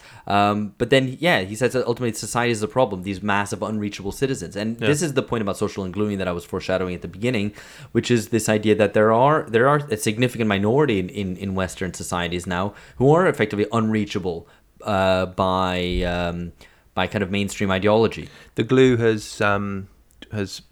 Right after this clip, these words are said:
Speaker 2: withered away. What, what does
Speaker 1: And, and
Speaker 2: glue
Speaker 1: o-, and o-,
Speaker 2: do?
Speaker 1: and obviously
Speaker 2: Melted away.
Speaker 1: The glue is melted away. And obviously, like, it's not a, a good thing insofar as it has led to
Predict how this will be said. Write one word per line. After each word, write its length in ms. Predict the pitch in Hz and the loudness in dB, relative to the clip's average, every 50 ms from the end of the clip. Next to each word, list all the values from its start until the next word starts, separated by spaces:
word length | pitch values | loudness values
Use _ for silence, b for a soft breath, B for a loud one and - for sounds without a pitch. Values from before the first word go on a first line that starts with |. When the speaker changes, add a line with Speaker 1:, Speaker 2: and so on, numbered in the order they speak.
| _ _ _ _ - | _ _ _ _ -14
Speaker 2:
withered 400 | 98 101 110 107 104 107 98 - | -6 0 0 2 2 2 0 0
away. 420 | 104 101 107 104 104 101 98 98 - - - | 0 0 0 0 0 0 -2 -4 -8 -2 0
What, 140 | 139 143 139 | 2 2 4
what 100 | 160 165 | 2 2
does 80 | 160 160 | 2 2
Speaker 1:
And, 80 | 160 | 2
and 80 | 180 196 | 4 4
Speaker 2:
glue 80 | 220 | 6
Speaker 1:
o-, 40 | 240 - | 6 6
and 100 | - 220 | 6 4
o-, 60 | 247 | 4
Speaker 2:
do? 80 | - - | 4 4
Speaker 1:
and 100 | 208 208 | 2 2
obviously 360 | 233 226 226 220 214 - 131 | 2 0 0 -4 -4 -2 2
Speaker 2:
Melted 360 | 123 131 135 127 - - 123 | 2 4 4 2 0 -2 -2
away. 360 | 123 120 123 117 110 107 104 | 0 0 2 2 2 0 0
Speaker 1:
The 100 | 101 123 | -2 -6
glue 160 | 120 117 131 135 | -6 -4 -4 -4
is 100 | 127 117 | -4 -4
melted 240 | 127 123 117 - | -6 -6 -4 -4
away. 140 | 120 127 120 | -4 0 2
And 100 | 151 160 | 2 4
obviously, 300 | 185 208 208 208 - 165 | 4 2 2 0 -2 0
like, 180 | 135 123 110 - | 0 0 0 0
it's 160 | 127 113 - | -4 -2 0
not 140 | 147 151 127 | 2 4 4
a, 120 | 107 98 - - - | 2 2 -2 -6 -8
a 60 | 120 | -8
good 340 | 117 - 135 135 131 - - | -4 0 0 0 0 0 0
thing 280 | - 135 135 127 113 | 2 2 4 4 2
insofar 460 | 104 95 101 101 87 - 107 104 101 | 0 2 0 0 2 2 4 4 4
as 240 | 98 98 95 92 - B B B B B B B _ | 4 4 2 0 -4 B B B B B B B _
it 160 | 117 113 - | -4 -2 -2
has 240 | 95 98 101 95 98 | -2 -2 -2 0 2
led 320 | 101 101 98 95 92 90 - | 2 4 4 2 0 -2 -2
to 440 | - 98 92 90 90 87 85 - | -2 0 0 0 -2 -2 -4 -8